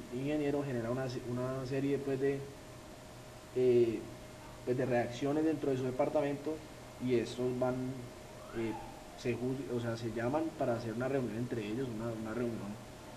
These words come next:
que no es oficial, pues, para discutir acerca del,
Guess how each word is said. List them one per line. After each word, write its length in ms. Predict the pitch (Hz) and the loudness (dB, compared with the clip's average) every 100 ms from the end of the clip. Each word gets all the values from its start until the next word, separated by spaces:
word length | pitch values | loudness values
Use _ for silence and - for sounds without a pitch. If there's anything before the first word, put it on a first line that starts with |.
| - - | -10 -2
que 80 | 123 | 0
no 80 | |
es 80 | 123 | 2
oficial, 500 | 135 147 135 131 143 - - - - | 2 2 4 4 4 0 -10 -8 -2
pues, 180 | 127 | 0
para 220 | - 143 135 | 8 10 10
discutir 500 | 123 - 120 120 123 | 6 0 -2 4 6
acerca 400 | 135 147 156 151 | 6 4 8 8
del, 260 | 143 120 | 8 2